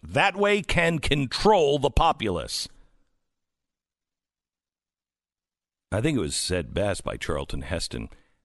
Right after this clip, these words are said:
"Out of my cold, dead hands."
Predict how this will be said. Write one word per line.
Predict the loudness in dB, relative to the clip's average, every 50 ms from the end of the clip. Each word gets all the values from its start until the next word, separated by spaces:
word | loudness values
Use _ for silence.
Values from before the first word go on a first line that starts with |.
| _ _ -2
"Out | -2 0 0 0 -2
of | -4 -4 -6 -6
my | -6 -6 -6 -8 -10
cold, | -10 -4 -2 -2 0 0 0 -2 -2 -4 -6 -8 -10 -12 -12 -14 -16 -10 -4
dead | -2 -2 0 -2 -2 -4 -6 -8 -10 -10 -12 -16 -14
hands." | -10 -8 -6 -6 -6 -8 -10 -12 -12 -14 -14 -12 -14 -14 -14